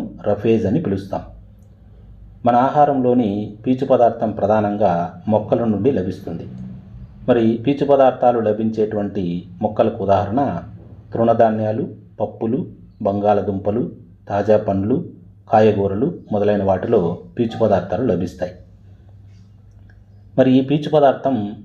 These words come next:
మన శరీరానికి ఎటువంటి పోషకాలను అందించదు, కానీ మన ఆహారంలో ఇవి అతి ముఖ్యమైనటువంటి పదార్థాలు.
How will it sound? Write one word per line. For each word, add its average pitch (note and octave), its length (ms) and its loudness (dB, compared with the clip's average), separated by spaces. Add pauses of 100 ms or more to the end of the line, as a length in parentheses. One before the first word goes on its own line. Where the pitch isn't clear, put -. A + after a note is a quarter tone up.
(140)
మన B2 160 0 (300)
శరీరానికి B2+ 600 2
ఎటువంటి B2+ 400 2
పోషకాలను A2 680 -2 (220)
అందించదు, F#2+ 480 -6 (200)
కానీ B2 280 4 (440)
మన A2 120 2
ఆహారంలో A#2+ 600 2 (600)
ఇవి A2+ 180 -2 (180)
అతి A#2 180 -2
ముఖ్యమైనటువంటి A2 840 0
పదార్థాలు. E2+ 540 -4